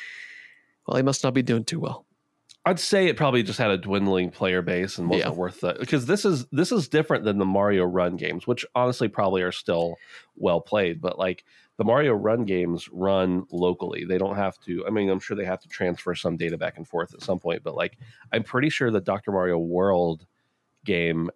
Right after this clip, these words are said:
Speaker 2: actually was, like, living on the servers and you tapped into them somehow.
Speaker 1: Oh,
Speaker 2: I'm not
Speaker 1: okay.
Speaker 2: su-, I'm not sure how it was
Speaker 1: Live
Speaker 2: structured, but, like,
Speaker 1: service Mario game. Very
Speaker 2: it was a
Speaker 1: weird.
Speaker 2: live service, not Mario.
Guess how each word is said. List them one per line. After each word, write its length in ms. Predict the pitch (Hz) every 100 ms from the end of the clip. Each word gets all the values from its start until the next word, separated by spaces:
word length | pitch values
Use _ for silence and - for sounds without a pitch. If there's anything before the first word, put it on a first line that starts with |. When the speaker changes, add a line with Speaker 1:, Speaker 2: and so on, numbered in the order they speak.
| -
Speaker 2:
actually 520 | 92 90 - 90 85
was, 240 | 82 85 85
like, 340 | 80 85 - _ _ _ _ _ _ -
living 440 | 92 98 87 87 -
on 320 | 85 85 85
the 420 | 87 90 90 98 117 -
servers 440 | - 80 78 -
and 120 | 87
you 100 | -
tapped 260 | - - -
into 280 | - - 104
them 160 | 117
somehow. 380 | 120 120 101 -
Speaker 1:
Oh, 40 |
Speaker 2:
I'm 80 | 104
not 140 | 104 107
Speaker 1:
okay. 100 | 135
Speaker 2:
su-, 60 |
I'm 80 | 127
not 160 | 156 147
sure 140 | 113
how 140 | 101 90
it 40 |
was 80 | 92
Speaker 1:
Live 240 | 143 180
Speaker 2:
structured, 360 | - 80 127 143
but, 80 | 104
like, 80 |
Speaker 1:
service 200 | - - -
Mario 360 | 110 110 117 135
game. 280 | - - -
Very 160 | 123 -
Speaker 2:
it 60 |
was 120 | -
a 40 | 95
Speaker 1:
weird. 120 | 82
Speaker 2:
live 280 | 90 104 113
service, 460 | - 104 101 - -
not 260 | 110 160 -
Mario. 340 | 175 294 90